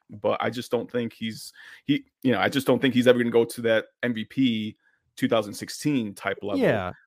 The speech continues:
Speaker 1: uh, that he can bring his team to the Super Bowl.
Speaker 2: Look, I, I don't wholeheartedly disagree with you. I think the running game there is a lot more consistent. It's gonna be a better situation for him.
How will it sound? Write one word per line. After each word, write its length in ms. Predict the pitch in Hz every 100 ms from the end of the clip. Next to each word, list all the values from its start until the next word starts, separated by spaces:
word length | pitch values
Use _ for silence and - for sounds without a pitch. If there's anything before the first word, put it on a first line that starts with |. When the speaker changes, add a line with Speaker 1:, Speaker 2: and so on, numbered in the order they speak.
| -
Speaker 1:
uh, 20 |
that 120 | 107
he 100 | 110
can 120 | 110 104
bring 180 | 107
his 120 | 101 -
team 140 | 101
to 60 | -
the 60 |
Super 240 | - 90 82
Bowl. 300 | - - - _ _
Speaker 2:
Look, 280 | 208 185 -
I, 220 | 175 202 -
I 100 | 202
don't 200 | 233 - _ _ -
wholeheartedly 800 | - 165 147 127 139 160 113 107
disagree 540 | 110 - 110 113 139
with 120 | 120
you. 140 | 98 98
I 60 | 110
think 260 | 139 120
the 100 | -
running 340 | 107 113 127 131
game 260 | 127 131 127
there 200 | 123 120
is 80 |
a 60 | 107
lot 300 | 98 110 110
more 180 | 135 123
consistent. 640 | - 113 127 120 170 175 - _ - _ -
It's 140 | 143
gonna 160 | 156 135
be 120 | 127
a 60 | 107
better 220 | 113 113
situation 640 | - 104 104 104 139 170
for 180 | 156 170
him. 260 | 180 196